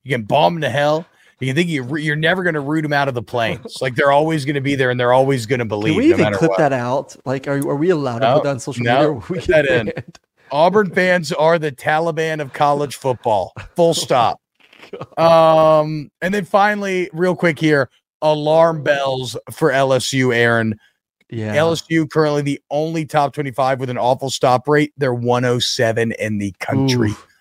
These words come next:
Speaker 1: Their peers are Coastal Carolina, Baylor, Middle Tennessee, and Boston College.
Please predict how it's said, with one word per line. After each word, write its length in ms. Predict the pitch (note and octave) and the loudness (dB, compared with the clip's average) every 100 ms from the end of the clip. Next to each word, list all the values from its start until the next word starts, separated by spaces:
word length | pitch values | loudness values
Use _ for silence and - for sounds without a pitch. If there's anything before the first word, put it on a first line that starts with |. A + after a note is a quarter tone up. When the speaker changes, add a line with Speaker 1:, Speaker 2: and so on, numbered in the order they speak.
| _ _ _ | _ _ _
Speaker 1:
Their 200 | - D3 | 0 0
peers 500 | B2+ - D3+ C#3+ C3+ | 0 -4 -2 -2 -2
are 100 | C3+ | -4
Coastal 460 | A#2+ - C#3+ - C3 | -4 -4 -4 -4 -6
Carolina, 640 | - C3+ B2+ B2+ C3 C3 | -2 -2 0 0 2 0
Baylor, 500 | A#2+ A#2+ B2+ C3 C3 | -2 -2 0 0 0
Middle 360 | B2+ B2 A#2+ A#2 | 0 0 0 -2
Tennessee, 500 | - B2 A#2 - A#2+ | -2 -2 -2 -2 0
and 180 | A2+ G#2 | 0 2
Boston 440 | A2 A#2 - G#2 | 2 2 -2 -8
College. 680 | - G2+ G2 G2 F#2+ - | -6 -4 -4 -6 -6 -8